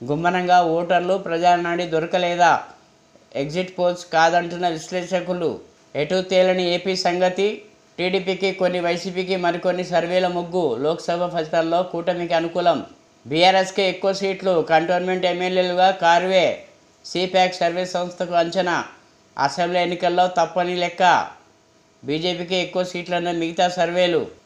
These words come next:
దశాబ్ది తెలంగాణ విజయ దుందుబి. మూడు రోజుల వేడుకలను ప్రారంభించిన బీఆర్ఎస్. తొలి రోజు అమరుల త్యాగాల యాదితో ప్రారంభం.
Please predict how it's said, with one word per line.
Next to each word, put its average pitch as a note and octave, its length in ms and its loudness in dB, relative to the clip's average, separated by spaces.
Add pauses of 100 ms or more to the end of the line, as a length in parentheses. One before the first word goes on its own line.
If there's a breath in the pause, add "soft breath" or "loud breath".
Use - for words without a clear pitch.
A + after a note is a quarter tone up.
(160)
దశాబ్ది F#3 460 2
తెలంగాణ F#3 640 2
విజయ F#3 360 0
దుందుబి. F#3+ 680 0
మూడు E3+ 340 -4
రోజుల F3+ 300 2
వేడుకలను F3 520 0
ప్రారంభించిన F3 640 0
బీఆర్ఎస్. F3+ 640 2 (600)
తొలి E3 220 0
రోజు F3+ 280 2
అమరుల F3 420 4
త్యాగాల F3+ 500 4
యాదితో F3 500 2
ప్రారంభం. F3 680 0